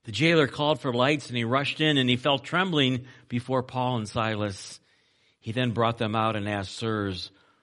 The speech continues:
what must I do to be saved?' And they replied,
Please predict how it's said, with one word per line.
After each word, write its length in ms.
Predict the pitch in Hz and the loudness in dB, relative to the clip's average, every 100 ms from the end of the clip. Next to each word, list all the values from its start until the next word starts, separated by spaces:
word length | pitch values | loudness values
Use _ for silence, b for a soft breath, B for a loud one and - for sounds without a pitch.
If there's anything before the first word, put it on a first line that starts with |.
| b b | b b
what 280 | 98 139 147 | -8 -6 -6
must 320 | 160 151 - | -6 -6 -4
I 120 | 131 | -4
do 220 | 104 117 | -2 -2
to 60 | 104 | -2
be 140 | 98 | -4
saved?' 680 | 87 - 101 87 82 82 - _ _ _ _ _ _ _ - | -8 -6 -6 -4 -6 -12 -20 _ _ _ _ _ _ _ -10
And 120 | 87 | 0
they 120 | 123 | 2
replied, 720 | 135 127 117 98 95 95 92 | 2 0 -2 -2 -2 -4 -6